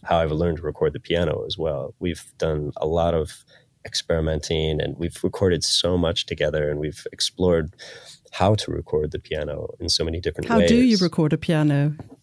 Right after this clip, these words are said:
Speaker 2: Everything very close to the keys, everything above, something inside it?
Speaker 1: It's basically everything. We use more mics than what we'll end up with. But I,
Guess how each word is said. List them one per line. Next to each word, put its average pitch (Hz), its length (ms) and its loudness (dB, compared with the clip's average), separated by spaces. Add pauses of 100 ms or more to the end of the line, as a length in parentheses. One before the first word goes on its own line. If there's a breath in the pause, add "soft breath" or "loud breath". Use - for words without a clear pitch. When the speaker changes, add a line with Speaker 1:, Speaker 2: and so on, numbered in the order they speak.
(120)
Speaker 2:
Everything 208 400 4
very 196 200 4
close 226 400 4
to 254 100 0
the 262 100 0
keys, 277 340 0
everything 190 380 2
above, 190 480 2
something 185 400 0
inside 233 580 2
it? 277 240 0 (480 loud breath)
Speaker 1:
It's - 380 4 (180)
basically 113 680 4
everything. 78 720 2
We 101 120 4
use 139 220 8
more 101 220 8
mics 87 400 4
than 82 240 2
what 78 240 2
we'll 85 140 4
end 85 240 2
up 87 180 0
with. 80 260 0
But 92 120 4
I, 92 300 4